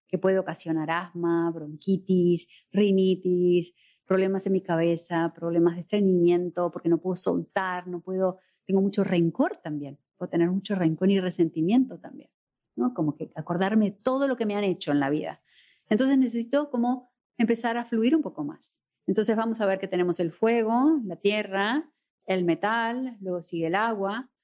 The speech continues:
y del metal sigue el agua. El metal nutre el agua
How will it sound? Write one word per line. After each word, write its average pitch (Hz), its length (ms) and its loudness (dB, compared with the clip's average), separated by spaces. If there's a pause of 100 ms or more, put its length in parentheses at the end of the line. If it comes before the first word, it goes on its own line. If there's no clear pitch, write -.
(140)
y 196 80 0
del 185 160 4
metal 190 460 0
sigue 175 280 -2
el 170 80 0
agua. 165 440 -6
El 180 140 -4
metal 208 460 -2 (120)
nutre 208 600 2
el 156 120 -10
agua 156 460 -12